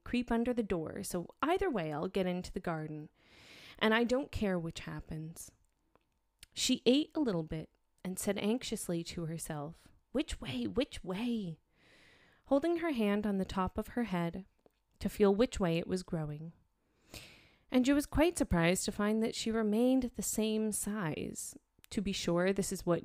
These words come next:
generally happens when one eats cake, but Alice had got so much into the way of expecting nothing but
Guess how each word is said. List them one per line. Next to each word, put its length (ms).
generally 540
happens 560
when 180
one 180
eats 260
cake, 460
but 180
Alice 380
had 280
got 300
so 180
much 280
into 200
the 120
way 240
of 80
expecting 720
nothing 440
but 180